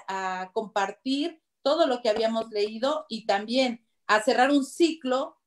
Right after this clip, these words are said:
con Casiopea, una tortuga que compartió,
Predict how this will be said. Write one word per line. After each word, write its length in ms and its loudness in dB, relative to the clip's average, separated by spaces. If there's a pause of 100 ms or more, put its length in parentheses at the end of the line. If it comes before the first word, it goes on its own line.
(180)
con 240 -2
Casiopea, 800 0
una 220 -6
tortuga 540 -2
que 100 -20
compartió, 760 -4